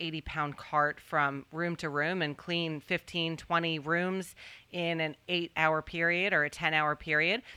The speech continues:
It is brutal, hard work. And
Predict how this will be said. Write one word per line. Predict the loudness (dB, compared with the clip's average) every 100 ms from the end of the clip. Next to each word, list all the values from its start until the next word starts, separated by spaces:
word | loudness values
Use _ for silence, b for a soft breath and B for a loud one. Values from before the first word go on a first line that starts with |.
| B -4
It | 2
is | 2 2
brutal, | -6 -2 0 2 0
hard | 0 2 4 4 2
work. | 0 0 -2 -14 b b
And | 2 2 0